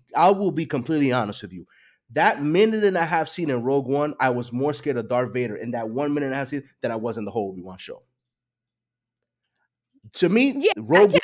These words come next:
Speaker 1: One
Speaker 2: I can
Speaker 1: brought
Speaker 2: see that.
Speaker 1: Rogue One
Speaker 2: Yeah.
Speaker 1: brought Darth Vader back to Darth Vader status than the Obi-Wan show did.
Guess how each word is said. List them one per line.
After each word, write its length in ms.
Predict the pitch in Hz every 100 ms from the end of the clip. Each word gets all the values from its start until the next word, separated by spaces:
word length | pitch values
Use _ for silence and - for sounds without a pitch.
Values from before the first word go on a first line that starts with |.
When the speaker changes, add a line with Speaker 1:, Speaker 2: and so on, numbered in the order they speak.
| 208
Speaker 1:
One 80 |
Speaker 2:
I 40 | 170
can 80 | 123
Speaker 1:
brought 300 | 165 160 185
Speaker 2:
see 60 |
that. 320 | 151 147 156 180 _ -
Speaker 1:
Rogue 220 | 131 170
One 120 | 196 160
Speaker 2:
Yeah. 280 | 175 131
Speaker 1:
brought 400 | 123 143 123 95
Darth 240 | - 135 127
Vader 220 | 139 123
back 280 | 110 135 123
to 80 | 123
Darth 300 | 120 120 101
Vader 220 | 120 110
status 460 | 101 110 98 95 -
than 260 | 117 104
the 80 | 98
Obi-Wan 380 | 107 107 101 101
show 220 | - 80
did. 180 | 76